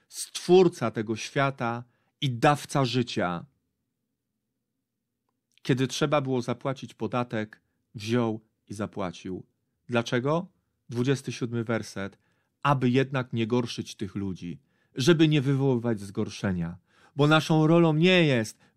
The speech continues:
u-, u-, użeranie się o, od jakieś tam drobne sprawy administracyjne, tylko naszym zadaniem jako Kościoła jest głoszenie Ewangelii i na tym się musimy skupiać, a nie bojować o jakieś tam głupoty, że tam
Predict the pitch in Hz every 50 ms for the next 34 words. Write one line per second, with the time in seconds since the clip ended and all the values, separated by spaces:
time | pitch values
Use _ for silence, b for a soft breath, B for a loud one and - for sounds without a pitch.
0 | 131 117 _ - 139 139 135 139 - 156 143 139 139 - _ _ _ _ _ _
1 | _ _ _ _ _ - 185 165 151 170 156 156 165 165 170 170 165 156 135 -
2 | - 147 135 139 139 135 - 143 131 151 151 147 - 151 135 - - 143 143 127
3 | 113 127 151 165 175 170 160 151 139 - - - 160 160 147 143 147 143 127 131
4 | 143 147 143 139 - - - 135 135 131 - - 170 175 165 123 110 113 123 139
5 | 151 160 _ _ _ _ _ _ _ _ _ _ _ _ _ - - - - 113
6 | 113 117 120 - - 113 104 113 117 113 117 135 135 139 139 135 123 120 120 117
7 | - 107 - - 113 - - - 143 139 135 131 123 117 110 110 104 113 113 110
8 | - 139 135 135 131 - 117 120 120 117 117 123 131 143 147 139 113 92 87 87
9 | 85 _ _ _ - 113 117 127 135 135 151 139 135 - 139 127 123 113 - -
10 | 135 127 110 - - - - 185 180 - 143 120 104 95 - b b b b b
11 | b 120 135 185 226 220 180 196 175 151 151 151 139 123 120 113 110 104 107 -
12 | - - _ _ _ _ _ _ _ _ _ _ _ _ - 135 143 143 143 139
13 | 156 143 131 - - 147 139 139 127 120 _ _ - 107 104 120 156 156 151 -
14 | 170 165 160 160 - 131 117 127 120 - 127 127 123 117